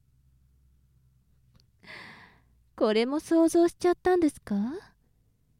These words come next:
ご主人様は本当に変態ですね。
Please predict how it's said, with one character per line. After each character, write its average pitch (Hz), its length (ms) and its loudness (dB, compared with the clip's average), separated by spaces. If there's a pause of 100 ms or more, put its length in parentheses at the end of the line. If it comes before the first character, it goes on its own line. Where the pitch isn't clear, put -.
(480)
ご 240 160 4
主 285 180 2
人 262 240 -2
様 220 320 -2
は 202 140 -2
本 196 380 -6
当 330 220 -4
に 339 160 -4
変 302 300 -4
態 339 200 -4
で 359 100 -6
す - 160 -18
ね。 277 360 -10